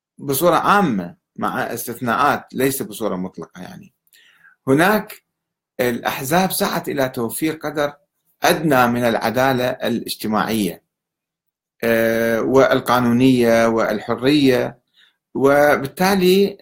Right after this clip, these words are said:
آه، الإنسان يشعر بكرامته وب-، يعني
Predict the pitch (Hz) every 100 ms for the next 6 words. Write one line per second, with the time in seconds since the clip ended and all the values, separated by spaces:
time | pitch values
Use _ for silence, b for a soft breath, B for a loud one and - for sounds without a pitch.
0 | - - 120 101 101 95 95 - - -
1 | 113 156 151 165 - 160 143 - 135 147
2 | 151 - 139 131 117 120 123 123 _ b
3 | b b _ - 120 131 170 165 143 135
4 | 135 120 104 113 110 107 104 98 - 101
5 | 101 101 101